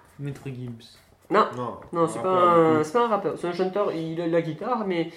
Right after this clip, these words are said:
Speaker 2: il a un certain franc-parler.
Speaker 3: Francis
Speaker 2: C'est un chanteur.
Speaker 3: Lalanne.
Speaker 2: Non plus.
Speaker 3: Francis Huster.
Speaker 2: Non plus.
Speaker 3: Pas un chanteur.
Speaker 1: Francis Cabrel.
Speaker 2: Il a, non, non, il a un vrai franc-parler, mais tout le temps, même dans ses chansons, euh... Le racisme, c'est quand tu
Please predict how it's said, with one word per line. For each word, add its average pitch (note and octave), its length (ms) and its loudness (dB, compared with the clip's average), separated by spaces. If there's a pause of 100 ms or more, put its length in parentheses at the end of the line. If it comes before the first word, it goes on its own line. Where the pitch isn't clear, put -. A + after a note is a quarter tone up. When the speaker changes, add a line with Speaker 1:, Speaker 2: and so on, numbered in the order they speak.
(220)
Speaker 2:
il F#3 100 6
a G3 40 8
un G3 40 4
certain G#3+ 280 0
franc-parler. G3 420 0 (340)
Speaker 3:
Francis F3+ 220 -4
Speaker 2:
C'est - 80 -2
un - 20 -4 (140)
chanteur. D#3+ 40 0 (120)
Speaker 3:
Lalanne. - 160 -10 (720)
Speaker 2:
Non F#3 120 0
plus. - 360 -12 (300)
Speaker 3:
Francis C3+ 400 -10
Huster. G3+ 260 -6 (460)
Speaker 2:
Non C3+ 80 -6
plus. D3+ 140 -4
Speaker 3:
Pas - 200 -14
un A2+ 40 -10
chanteur. A#2 220 -6
Speaker 1:
Francis A#2+ 200 -4
Cabrel. F#3 440 0 (200)
Speaker 2:
Il D#3+ 180 2
a, F3+ 300 6
non, A3+ 100 0
non, B3 160 2
il F3 140 -2
a F3 60 2
un E3+ 40 2
vrai A3 220 0
franc-parler, A3 520 4
mais F#4 80 4
tout C#4 120 2
le B3+ 60 2
temps, F#3+ 260 6
même G#3+ 100 2
dans G#3 100 6
ses F#3+ 160 4
chansons, G3 560 -2
euh... D#3 840 -2 (2000)
Le D#3 140 0
racisme, A3+ 520 -2
c'est E3+ 160 -6
quand E3 220 -4
tu - 160 -20